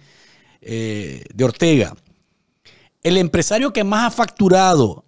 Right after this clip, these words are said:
la red tejida por Moreno es Santiago Chávez, propietario de Chávez y Chávez, Construcciones Sociedad Anónima, Concretos y Más, Sociedad Anónima y Materiales de Construcción Santiago.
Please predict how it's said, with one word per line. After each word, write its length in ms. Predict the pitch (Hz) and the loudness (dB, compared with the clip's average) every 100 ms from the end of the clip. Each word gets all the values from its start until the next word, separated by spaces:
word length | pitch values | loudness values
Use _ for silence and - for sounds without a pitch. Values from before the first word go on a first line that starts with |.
| _ | _
la 180 | 131 139 | -4 0
red 260 | 139 196 196 | 0 -2 -2
tejida 480 | 202 143 208 180 135 | -6 -2 0 0 0
por 140 | 147 | -2
Moreno 560 | 135 135 175 196 196 180 | 0 0 0 0 -2 -2
es 160 | 175 165 | -4 -2
Santiago 600 | 196 165 - 175 185 180 | -2 -4 -4 -2 -2 -2
Chávez, 640 | - 175 165 110 - - - _ _ _ _ | -2 0 0 -2 -6 -14 -16 _ _ _ _
propietario 760 | 185 196 196 160 - 196 226 220 | 2 4 2 0 0 0 4 4
de 120 | 156 | 2
Chávez 420 | - 190 208 208 | 0 0 0 0
y 80 | 156 | -4
Chávez, 380 | - 180 156 - | -2 0 0 -2
Construcciones 600 | 160 139 135 - 175 196 | -2 -2 -2 -2 -2 -2
Sociedad 340 | 160 135 139 147 | -4 -4 -2 0
Anónima, 540 | 160 175 147 107 - _ _ _ _ _ _ _ _ - | 2 2 0 -2 -8 _ _ _ _ _ _ _ _ 0
Concretos 1040 | 196 170 - 196 233 240 247 233 - _ - | 0 0 -2 0 0 -2 -2 -2 -4 _ -4
y 100 | 170 | 0
Más, 720 | 165 190 180 - - - - - _ _ | 0 0 0 -2 -4 -6 -8 -14 _ _
Sociedad 500 | - 156 - 143 160 | -4 -2 -2 -2 -2
Anónima 500 | 170 175 190 190 190 147 | -2 -2 -2 -2 -2 -2
y 100 | 151 | -2
Materiales 560 | 143 143 131 156 175 | -2 0 0 0 0
de 80 | 175 | -2
Construcción 540 | 165 143 131 - 156 | -4 -4 -4 -4 -4
Santiago. 840 | - 147 120 135 139 143 220 76 | -4 -8 -10 -6 -2 -2 -4 -10